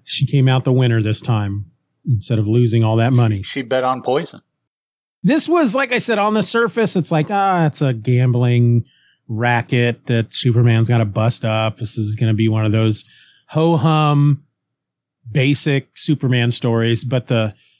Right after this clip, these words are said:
Speaker 1: the whole poison, the zombie thing, the, the, the mental hypnosis, the frickin'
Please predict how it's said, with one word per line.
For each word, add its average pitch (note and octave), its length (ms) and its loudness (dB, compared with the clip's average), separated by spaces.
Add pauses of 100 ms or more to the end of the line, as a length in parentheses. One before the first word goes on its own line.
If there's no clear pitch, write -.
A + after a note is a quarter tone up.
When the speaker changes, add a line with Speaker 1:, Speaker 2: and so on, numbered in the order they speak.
(160)
Speaker 1:
the B2+ 140 -2
whole C#3+ 220 0
poison, A3+ 680 0
the D#3+ 100 4
zombie G#3 460 2
thing, A3+ 500 0
the, C3 320 0
the, C3 460 0
the C3 120 2
mental F#3+ 400 2
hypnosis, G#3 1000 0 (480)
the C3+ 440 0
frickin' D#3+ 680 0